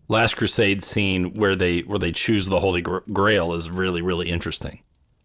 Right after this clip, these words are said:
But what's really much more interesting about that movie that makes you care about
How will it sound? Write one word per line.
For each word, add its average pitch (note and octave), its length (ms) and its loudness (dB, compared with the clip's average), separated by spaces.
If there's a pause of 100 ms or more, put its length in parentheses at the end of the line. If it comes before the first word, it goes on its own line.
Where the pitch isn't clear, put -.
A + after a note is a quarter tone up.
(140)
But C3 280 2
what's B2+ 260 2
really C#3 640 2
much A2 280 0
more E3+ 260 4
interesting F#2 640 -2
about F#2+ 280 0
that F2 200 -2
movie D#2+ 460 -8 (400)
that A#2 120 0
makes A#2+ 220 2
you F3+ 80 -6
care D3 640 2
about F2 560 0